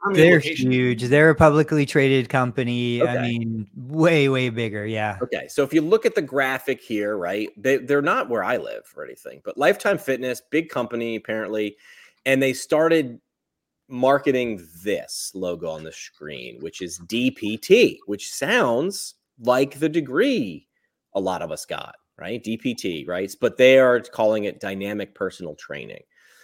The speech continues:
Speaker 3: Now, this is, this is, um, misleading to the public, right? That's what people will say. They're, now here,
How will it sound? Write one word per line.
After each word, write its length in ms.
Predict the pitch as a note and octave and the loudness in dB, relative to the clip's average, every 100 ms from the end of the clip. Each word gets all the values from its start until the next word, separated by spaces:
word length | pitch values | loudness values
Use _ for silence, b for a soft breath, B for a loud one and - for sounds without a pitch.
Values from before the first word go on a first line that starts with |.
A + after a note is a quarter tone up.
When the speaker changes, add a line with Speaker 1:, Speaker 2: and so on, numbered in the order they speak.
| b b b - | b b b -2
Speaker 3:
Now, 220 | B2 A#2+ | 0 2
this 240 | A2 C#3+ C#3+ | 4 2 2
is, 420 | B2 G2+ - - _ - | -2 -4 -12 -16 _ -18
this 340 | G2 B2+ C#3 D3+ | 0 2 2 4
is, 600 | C3 A#2+ G#2 - - - _ _ _ | 4 4 -6 -12 -16 -20 _ _ _
um, 340 | A2 G#2+ G#2 G2+ | -4 -2 -2 -6
misleading 480 | A#2+ C3+ C#3 D3+ D3 | 0 0 6 6 6
to 100 | C#3 | 4
the 60 | B2+ | 0
public, 500 | C3 F#2 C#2+ B1+ - | 0 -4 -4 -10 -6
right? 340 | F#2 A2+ A2+ _ _ _ _ _ _ _ - | -4 -4 -6 _ _ _ _ _ _ _ -2
That's 240 | A#2+ - | -2 -2
what 80 | A#2+ | -4
people 200 | C3 A2 | -2 -4
will 60 | G#2 | -6
say. 220 | C#2 C2 | -8 -4
They're, 300 | A#2 A2+ - - _ _ _ - | 0 0 -2 -10 _ _ _ -4
now 160 | C3+ C3 | -2 0
here, 260 | F3+ G3 | 4 2